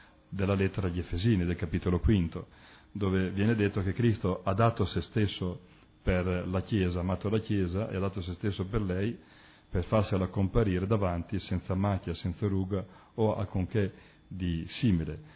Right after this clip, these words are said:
risplendente di bellezza e di gloria. Quindi è interessante, no?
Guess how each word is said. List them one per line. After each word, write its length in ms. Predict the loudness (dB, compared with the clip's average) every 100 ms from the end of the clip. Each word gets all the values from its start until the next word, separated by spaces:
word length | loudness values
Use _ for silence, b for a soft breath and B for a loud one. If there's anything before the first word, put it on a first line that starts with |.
| b
risplendente 680 | -4 0 4 4 4 2 2
di 100 | 0
bellezza 460 | 0 0 0 -2 -4
e 40 |
di 100 | -6
gloria. 480 | 0 2 2 -4 -10 -16 b b b b
Quindi 200 | 4 4
è 40 |
interessante, 720 | 4 2 0 0 -2 -2 -2
no? 280 | -2 -4 -6